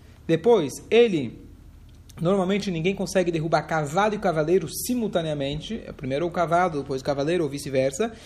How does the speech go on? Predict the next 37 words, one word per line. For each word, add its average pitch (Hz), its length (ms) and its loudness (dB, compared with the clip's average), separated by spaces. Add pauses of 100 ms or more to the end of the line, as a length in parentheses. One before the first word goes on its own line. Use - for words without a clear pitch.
(160)
E 147 80 0
Deus, 196 280 4
eles, 220 360 4 (440)
é, 151 460 2
ele 160 300 2
fazia 175 480 2
os 156 180 -6
dois 180 340 4 (600)
e 226 400 2
ele 180 180 2
fazia 185 500 2
com 202 160 -4
que, 214 460 -2 (300)
é, 135 420 2
os 151 140 -4
dois 226 280 6 (140)
juntos, 185 320 -2
não 185 80 0
é 214 60 0
que 220 120 -4
o, 156 360 -2
o - 20 -8
cavalo 156 420 2
tava 156 200 0
se - 80 -4
afogando 156 500 0
e 147 80 -2
o 143 60 -4
cavaleiro 151 400 0
caiu 156 260 2
do 147 80 -4
cavalo, 123 320 0
que 131 100 -8
normalmente 135 320 -6
aconteceria 131 540 -4
com 127 180 -8
a, 117 200 -6